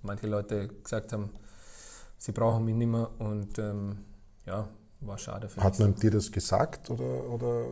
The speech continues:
Speaker 2: hat man dir das, dir die spüren lassen, indem du nicht im Kader warst?
Speaker 1: Na, man, es, es, für mich persönlich kam's eigentlich eher, eher unverhofft und, äh, ist natürlich auch aufgrund dessen, äh, passiert, weil dann auf einmal,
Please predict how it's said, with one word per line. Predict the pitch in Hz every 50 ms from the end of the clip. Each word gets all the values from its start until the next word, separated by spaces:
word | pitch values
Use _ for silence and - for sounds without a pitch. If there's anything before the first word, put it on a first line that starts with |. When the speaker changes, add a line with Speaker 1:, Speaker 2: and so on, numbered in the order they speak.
| 123 120 120 113 107
Speaker 2:
hat | 107 107 - -
man | 113 110 - - - - - - - 107 -
dir | - 101
das, | 113 104 - - -
dir | - 113 110
die | 117 107
spüren | - - - 110 110 113
lassen, | 107 110 110 - - 120
indem | 107 113 110 110 107
du | - 113
nicht | 110 104 101 -
im | 113 104
Kader | 101 101 92 87 87 85
warst? | 87 87 - - - - - - - - - - - - - - - - - - - - - - - - - - - - - - - - - -
Speaker 1:
Na, | - 120 113 104 104 113
man, | 127 120 110 101 101 92 92 117 117 - - - - - -
es, | 104 - - - - - -
es, | - - -
für | - - 123
mich | 113 113 110 - -
persönlich | 117 110 - 113 113 110 - -
kam's | 113 107 107 107 110
eigentlich | 104 104 107 101 - - -
eher, | 117 104 104 104 101 104 - - - - - - - - - - - - - -
eher | - 104 110 110
unverhofft | 117 117 117 - 120 113 117 113 110 113 - - -
und, | 107 101 98 101 98 -
äh, | 113 104 101 101 104
ist | 104 104 - -
natürlich | 117 110 107 101 - 110 107 104 110 110
auch | 104 120
aufgrund | 110 101 - - - - - - - 127 123 117 107 -
dessen, | 117 113 - - 120 107 110 - - - -
äh, | 110 107 107 107 101 104 -
passiert, | - 110 - - - 127 123 120 117
weil | 113 110 107
dann | 110 110 110
auf | 107 107 -
einmal, | 117 110 110 107 104 104 107